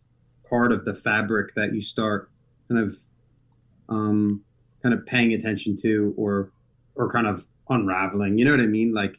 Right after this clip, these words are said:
it's, it's all in there. And, and this record, w-, it was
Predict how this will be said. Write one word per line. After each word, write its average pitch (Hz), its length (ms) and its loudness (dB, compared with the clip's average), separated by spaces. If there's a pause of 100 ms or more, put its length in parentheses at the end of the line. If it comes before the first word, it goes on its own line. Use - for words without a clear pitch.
(120)
it's, 123 240 -4
it's 127 160 -2
all 120 240 0
in 110 200 2
there. 85 340 -6 (120)
And, 117 200 0 (100)
and 113 180 2
this 120 220 0
record, 104 720 0 (520)
w-, 120 200 -2 (120)
it 147 80 0
was 113 280 0